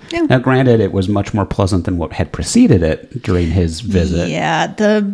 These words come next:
Speaker 1: the, some of the symptoms that if your dog is allergic, you might notice, it's called ears and rears. And you might notice your dog has ear infections or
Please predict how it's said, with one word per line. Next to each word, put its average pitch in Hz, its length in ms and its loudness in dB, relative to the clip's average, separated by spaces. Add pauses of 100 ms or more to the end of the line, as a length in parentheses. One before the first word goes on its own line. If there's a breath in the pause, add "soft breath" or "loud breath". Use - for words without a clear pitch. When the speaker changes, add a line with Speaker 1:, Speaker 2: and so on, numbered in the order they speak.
(100)
Speaker 1:
the, 202 540 -2
some 269 180 0
of 285 100 0
the 240 100 2
symptoms 220 640 -2
that 180 420 -4 (180)
if - 220 -10
your 175 160 -6
dog 170 500 -6
is 170 380 -8
allergic, 170 720 -6 (360 soft breath)
you 190 120 -6
might 175 260 -6
notice, 175 460 -4
it's 175 140 -10
called 170 340 -6 (120)
ears 190 500 -2
and 175 360 -8
rears. 220 680 -2 (400 loud breath)
And 175 480 -4
you 185 80 -6
might 175 220 -4
notice 170 340 -6
your 180 80 -8
dog 160 240 -4
has - 200 -10
ear 240 140 -2
infections 208 720 -2
or 165 420 -6